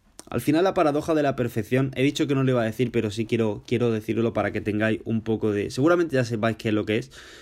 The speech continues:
pero quiero daros como unas pequeñas pinceladas para que sepáis y que tengáis en cuenta cómo poder, o sea, cuál es la definición de todo esto y cómo poder trabajarlo. La paradoja de la perfección básicamente es que hay muchas personas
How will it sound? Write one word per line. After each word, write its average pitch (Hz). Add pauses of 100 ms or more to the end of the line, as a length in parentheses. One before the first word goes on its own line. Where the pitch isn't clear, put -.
(400)
pero 120 (720)
quiero 156
daros 143
como 139
unas 135
pequeñas 135
pinceladas 123
para 113
que 107
sepáis 113 (200)
y 117
que 117
tengáis 117
en 113
cuenta 131 (400)
cómo 151
poder, 131
o 117
sea, 127
cuál 147
es 156
la 147
definición 135
de 135
todo 123
esto 135
y 110
cómo 123
poder 123
trabajarlo. 113 (560)
La 135
paradoja 151
de 196
la 175
perfección 135
básicamente 135
es 104
que 143
hay 147
muchas 170
personas 120